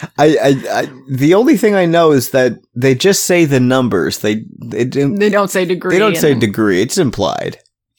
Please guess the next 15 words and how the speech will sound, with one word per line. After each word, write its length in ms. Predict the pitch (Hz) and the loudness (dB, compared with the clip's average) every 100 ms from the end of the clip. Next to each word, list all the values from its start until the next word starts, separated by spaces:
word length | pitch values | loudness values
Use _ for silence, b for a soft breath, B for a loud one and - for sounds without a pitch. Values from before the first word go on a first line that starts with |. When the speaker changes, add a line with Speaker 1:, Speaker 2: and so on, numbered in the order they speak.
| _ | _
Speaker 2:
It's 120 | - | -6
a 40 | |
bit 140 | 196 226 | -4 0
like 240 | 226 - | -2 -4
Kelvin 540 | - 233 285 285 202 147 | -6 -2 -2 -4 -6 -6
that 200 | - - | -8 -8
way. 300 | 71 - - | -10 -10 -12
Speaker 1:
Mm. 800 | 139 165 370 370 202 127 110 98 85 | -6 -4 -2 -2 -2 0 -2 -4 -4
Speaker 2:
You 60 | |
know 60 | 247 | -2
that 100 | 262 | -2
about 160 | 262 | -2
the 80 | 262 | -4
temperature, 480 | 240 240 247 - 269 | -4 -4 -4 -6 -6
Kelvin? 520 | 262 240 240 262 294 | -2 -2 -2 -2 -6